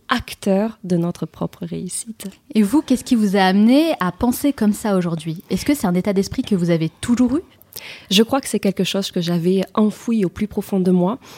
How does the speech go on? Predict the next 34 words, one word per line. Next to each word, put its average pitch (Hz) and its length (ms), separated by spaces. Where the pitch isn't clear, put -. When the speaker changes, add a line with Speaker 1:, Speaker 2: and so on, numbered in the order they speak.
Speaker 1:
euh, 185 160
depuis 196 300
très 233 380
longtemps, 202 480
mais 220 460
je 196 100
pense 226 280
que 214 80
c'est 196 260
dès 185 140
l'âge 208 220
de 196 80
dix-sept 196 460
ans 196 140
et 196 60
la 175 100
succession, 214 880
euh, 170 440
d'expériences 214 880
professionnelles 196 760
qui - 160
ont 175 80
été 180 200
aussi - 240
constructives 226 960
que 190 140
parfois, 208 560
euh, 185 260
douloureuses, 208 640
blessantes, 208 720
euh, 208 80
qui 208 220
m'ont 240 280
véritablement 226 1040